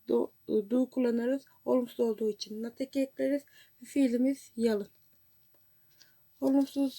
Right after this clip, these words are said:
cümlelerimiz de bitti. Şimdi soru cümlelerine geçebiliriz. Soru cümlelerinde ise yine yardımcı fiillerimizi biz öznelerden önce kullanırız.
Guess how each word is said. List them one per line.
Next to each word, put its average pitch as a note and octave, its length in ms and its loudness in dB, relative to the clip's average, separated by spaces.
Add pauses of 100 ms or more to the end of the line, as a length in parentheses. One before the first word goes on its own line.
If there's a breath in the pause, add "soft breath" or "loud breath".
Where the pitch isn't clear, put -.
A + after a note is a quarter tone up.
cümlelerimiz B3+ 760 0
de A3 120 -6
bitti. C#4 340 -6
Şimdi C4+ 280 -6
soru B3+ 340 -6
cümlelerine A3+ 560 -6
geçebiliriz. A3 800 -8 (440 soft breath)
Soru C#4+ 280 2
cümlelerinde C4+ 760 2
ise A#3+ 180 -4
yine A#3+ 260 0
yardımcı B3 520 0
fiillerimizi A3+ 600 2
biz B3+ 140 2
öznelerden A3+ 760 2
önce G#3+ 260 -2
kullanırız. B3+ 640 0